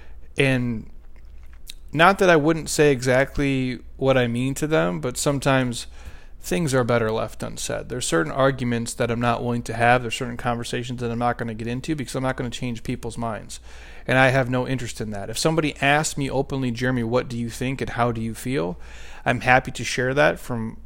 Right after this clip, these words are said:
my standpoint and my point of view. Um,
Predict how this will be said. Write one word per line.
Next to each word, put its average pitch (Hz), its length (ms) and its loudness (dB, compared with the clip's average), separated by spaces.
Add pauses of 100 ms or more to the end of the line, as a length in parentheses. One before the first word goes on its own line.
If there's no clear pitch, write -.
(160)
my 123 220 2
standpoint 135 540 -4
and 120 80 -4
my 123 120 2
point 120 280 -4
of 107 60 -6
view. 156 320 -2 (480)
Um, 110 500 -4